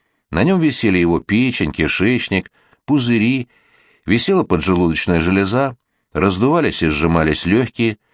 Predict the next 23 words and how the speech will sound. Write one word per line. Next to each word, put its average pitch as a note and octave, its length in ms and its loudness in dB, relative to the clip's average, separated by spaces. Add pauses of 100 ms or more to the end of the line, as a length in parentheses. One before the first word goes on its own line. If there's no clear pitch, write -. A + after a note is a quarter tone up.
(120)
снаружи F#2 480 0
билось D#2 340 0
сердце, A2+ 520 -4 (420)
а F2+ 120 0
его G#2 220 2
мозг C#3+ 420 -4 (280)
липко C3 460 -2
обмазывал A2+ 540 0
сверху B2 400 -2
черепную F#2+ 440 0
коробку. D2+ 560 -2 (640)
Поскольку F#2+ 480 0
человек G2 300 0
был F2+ 160 0
создан F2 480 0 (400)
из F#2 200 0
элемента G2+ 500 0
невзория, G#2+ 680 0 (380)
его B2+ 220 0
и G3 40 0
назвали D#2 580 0 (200)
Невзоров. E2 640 0 (720)
Поскольку D#3 680 0